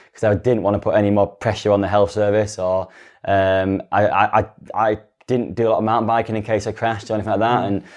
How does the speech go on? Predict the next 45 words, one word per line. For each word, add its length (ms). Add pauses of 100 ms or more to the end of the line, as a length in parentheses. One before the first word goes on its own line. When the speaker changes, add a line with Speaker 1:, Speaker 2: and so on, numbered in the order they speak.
(140)
Speaker 1:
those 160
times 380
when 100
you're 80
like, 180
"Should 140
I 60
fly 260
around 220
that 160
hill, 180
that 220
corner? 340
No, 400
I'll 80
back 260
it 40
off 180
here." 260 (280)
So 120
things 280
like 140
that. 380 (280)
Um, 640 (140)
apart 340
from 140
that, 360 (120)
um, 600
I 120
just 380
<laughs> 40
generally 300
tried 240
to 80
avoid 280
people 320
at 60
that 120
time 280
'cause 80
it 80
was 160
about 220
avoiding 340
people. 460